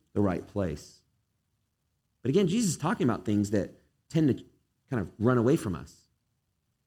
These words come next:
Have you ever eaten, and then shortly after, you're like, "I'm kinda hungry again"?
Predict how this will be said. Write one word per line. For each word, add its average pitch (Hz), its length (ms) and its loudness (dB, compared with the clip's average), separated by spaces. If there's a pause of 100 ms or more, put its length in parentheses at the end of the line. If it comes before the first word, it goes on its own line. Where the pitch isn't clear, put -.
(260)
Have 135 100 2
you 208 60 8
ever 202 80 4
eaten, 160 500 0 (340)
and 143 100 6
then 143 100 8
shortly 147 380 6
after, 185 300 4
you're 139 180 8
like, 127 240 2
"I'm 120 100 2
kinda 135 200 0
hungry 127 400 4
again"? 143 360 0